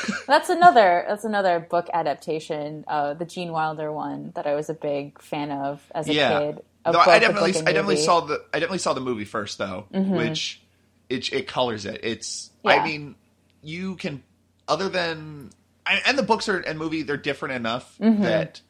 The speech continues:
Speaker 1: uh, I, I didn't, like, push the movie into my reading of the book,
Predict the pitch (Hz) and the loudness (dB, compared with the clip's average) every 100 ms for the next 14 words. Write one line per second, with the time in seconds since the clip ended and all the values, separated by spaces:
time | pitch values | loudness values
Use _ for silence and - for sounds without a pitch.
0 | _ _ _ _ - 110 98 85 92 73 | _ _ _ _ -4 -2 -2 -6 -8 -10
1 | - 117 120 123 131 123 123 113 - _ | -6 -2 -2 -2 -4 -4 -6 -10 -14 _
2 | - 117 101 _ _ - 160 - 131 120 | -6 -6 -6 _ _ -10 -8 -6 -6 -6
3 | 123 117 113 - 117 113 120 110 104 110 | -4 -2 -4 -6 -10 -8 -6 -4 -4 -6
4 | 104 101 98 101 101 - | -6 -8 -8 -8 -8 -12